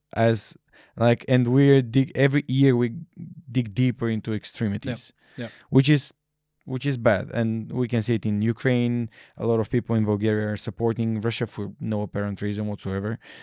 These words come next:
Speaker 1: Uh, and, uh, like, people that are running from the war are treated, like, as garbage here by
Speaker 2: Mm.
Speaker 1: people that are, I don't, don't understand where's the hu-, humanity in
Speaker 2: Yeah.
Speaker 1: someone that's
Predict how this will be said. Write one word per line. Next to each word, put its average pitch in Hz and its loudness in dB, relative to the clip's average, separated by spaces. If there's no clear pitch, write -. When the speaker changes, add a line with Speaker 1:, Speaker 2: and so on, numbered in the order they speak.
Speaker 1:
Uh, 107 2
and, 110 0
uh, 104 2
like, 104 -8
people 113 0
that 110 0
are 107 -2
running 113 2
from 104 -8
the 101 -4
war 104 -2
are 101 -6
treated, 104 -8
like, 107 -10
as 95 -12
garbage 98 -4
here 104 -6
by 190 -6
Speaker 2:
Mm. 131 -8
Speaker 1:
people 104 -8
that - -14
are, 92 -12
I 113 -4
don't, 113 -6
don't 113 -6
understand 110 -4
where's 110 0
the 107 -4
hu-, - -10
humanity 110 2
in 98 -2
Speaker 2:
Yeah. 123 -2
Speaker 1:
someone 101 0
that's 101 -8